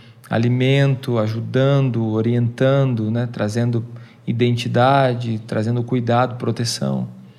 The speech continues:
E Jesus disse assim: ó, "Deixai vir a mim os pequeninos, que dos tais é o reino de Deus."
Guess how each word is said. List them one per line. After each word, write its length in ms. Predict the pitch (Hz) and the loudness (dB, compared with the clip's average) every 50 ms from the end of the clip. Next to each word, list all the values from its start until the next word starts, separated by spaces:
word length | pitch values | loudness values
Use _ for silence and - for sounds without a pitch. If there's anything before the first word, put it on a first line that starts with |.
| - - - - - - - _ - | -20 -20 -20 -20 -20 -20 -20 _ -4
E 80 | 131 | -2
Jesus 440 | 131 127 156 147 135 147 160 156 143 | 0 2 2 0 2 0 0 0 0
disse 240 | 151 156 - - 156 | -2 -2 -2 -2 -2
assim: 340 | 147 135 - - 127 117 113 | -2 -2 -4 -4 -2 -2 -2
ó, 100 | 104 110 123 - - - | -2 -4 -8 -12 -12 -8
"Deixai 640 | - 117 117 117 110 - - 139 139 147 151 151 139 | -4 -2 -2 -2 -2 -2 -2 -2 0 0 0 -2 -4
vir 280 | 123 117 123 123 120 | -4 -4 -4 -2 -2
a 80 | 113 113 | -2 -2
mim 280 | 110 113 120 131 139 | -2 -2 -2 -2 -2
os 120 | 139 123 - | -4 -4 -6
pequeninos, 920 | - - 127 120 - - 62 58 55 52 53 53 - - - - - - - _ _ _ _ _ _ _ | -8 -8 -8 -8 -6 -6 -6 -4 -4 -4 -6 -8 -10 -14 -16 -20 -20 -20 -20 _ _ _ _ _ _ _
que 100 | _ - | _ -12
dos 240 | 113 120 117 110 - | -10 -8 -8 -10 -10
tais 420 | - - 117 117 120 123 120 123 | -8 -6 -4 -2 -2 -2 -4 -4
é 60 | 120 117 | -4 -4
o 60 | 117 | -4
reino 300 | 113 110 110 110 110 113 | -4 -4 -4 -4 -4 -4
de 120 | 110 107 | -6 -6
Deus." 380 | 104 - - - - - - | -6 -8 -8 -10 -10 -14 -18